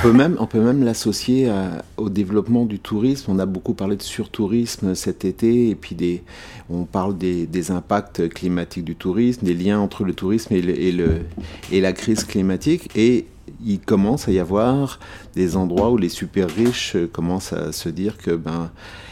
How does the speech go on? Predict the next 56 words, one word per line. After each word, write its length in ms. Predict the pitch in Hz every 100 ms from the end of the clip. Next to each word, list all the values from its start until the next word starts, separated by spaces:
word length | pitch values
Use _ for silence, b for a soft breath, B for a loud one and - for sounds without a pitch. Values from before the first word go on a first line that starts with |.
| B B -
il 60 |
y 20 | 80
a 40 |
trop 220 | - 107
de 60 | 107
monde 260 | 104 104 98
dans 120 | 95
plein 160 | 98
d'endroits, 460 | 92 95 90 117 131
il 40 | 135
y 20 |
a 40 |
des 140 | 87 95
endroits 220 | 87 92
qui 100 | -
sont 140 | 101
menacés, 640 | 92 95 92 92 110 139 139
mais 160 | 110 92
ça 140 | 92
serait 180 | - 92
bien 180 | 92 98
de 60 |
se 140 | - 82 - - - - -
planifier 460 | 92 95 95 -
des 140 | 110 85
petits 260 | - 87
endroits 320 | 90 82 92 -
qui 140 | -
seront 200 | - 92
pour 260 | - - 90
nous, 200 | 101 139 - -
qui, 320 | 85 82 78
euh, 40 | 76 80 B B B
on 100 | -
sort 260 | 98 - 135
du 120 | 131
tourisme 420 | 123 120 123 127
de 80 | 117
masse 300 | 110 147 -
et 20 |
on 60 | 104
revient 300 | 101 98 123
à 100 | 117
ce 80 | -
qu'était 240 | 131 -
le 60 | 104
tourisme 380 | - 98 110 92
au 20 |
tout 160 | - 92
début, 260 | 92 82
c'est-à-dire 320 | 139 82 87
très, 140 | - 90
très 280 | - 90 85
élitisme, 520 | 85 - - - -
et 40 |
puis, 360 | - - -